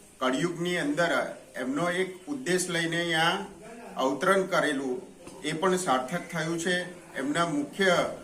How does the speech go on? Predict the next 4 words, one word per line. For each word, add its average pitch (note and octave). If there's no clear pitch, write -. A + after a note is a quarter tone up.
અ, C3+
સ્લોગન D#3
છે E3
તો -